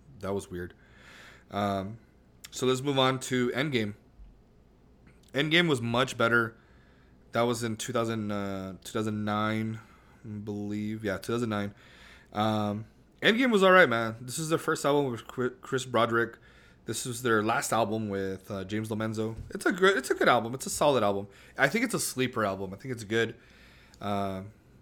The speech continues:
underrated, middle tier. You know, well, <laughs> lower middle tier. Um, obviously, songs like This Day We Fight, dude, Head Crusher, man.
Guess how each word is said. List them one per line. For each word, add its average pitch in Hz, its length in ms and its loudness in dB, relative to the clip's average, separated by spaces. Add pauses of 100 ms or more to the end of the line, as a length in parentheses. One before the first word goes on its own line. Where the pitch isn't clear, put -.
underrated, 117 480 4
middle 110 180 -2
tier. 113 380 -4 (140)
You 104 60 -14
know, 104 140 -14
well, 98 320 -4 (440)
<laughs> - 280 -12
lower 117 200 4
middle 117 200 0
tier. 117 360 -2 (600)
Um, 107 480 -2 (580)
obviously, 123 420 0
songs 117 360 -2
like 107 220 0
This 110 160 -6
Day 110 140 2
We 101 100 -2
Fight, 113 640 2
dude, 113 180 0
Head 123 220 -2
Crusher, 110 380 -2
man. 101 280 -6